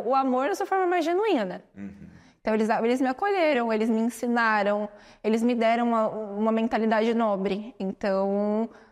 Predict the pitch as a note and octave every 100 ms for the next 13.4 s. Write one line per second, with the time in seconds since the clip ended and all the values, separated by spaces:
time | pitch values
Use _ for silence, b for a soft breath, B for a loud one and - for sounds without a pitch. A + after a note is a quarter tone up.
0 | B _ _ _ _ _ _ _ _ _
1 | - B3 - E4+ D#4+ C#4+ C#4+ C#4 B3 A#3+
2 | F3+ F3+ F#3 E3+ D3+ F#3+ G3+ G3+ G#3 G3
3 | G3+ G3 F#3+ G3 G3+ G#3+ G3+ G#3+ G#3+ G#3+
4 | G#3+ - _ _ - A#3+ G3+ G#3+ A#3 G#3+
5 | A3 A#3 G#3+ G#3 - - - G#3 G3+ A3
6 | B3 A3 A3 - G#3+ F#3+ G3 b b b
7 | b _ - F#3+ G3+ A3+ A3 G3+ B3+ C4
8 | C4+ A3+ A#3+ C4 B3 A#3+ B3+ B3+ B3 A3
9 | G#3+ A#3 A#3+ A#3+ C4 - _ _ _ _
10 | _ _ _ G#3+ F#3+ F#3+ F#3+ F#3+ - A#3+
11 | A#3+ - - - - - A3+ A3 B3 E3
12 | G#3 - B3 C#4 C4 B3+ B3+ - G3+ G3
13 | A#3+ C#4 C#4+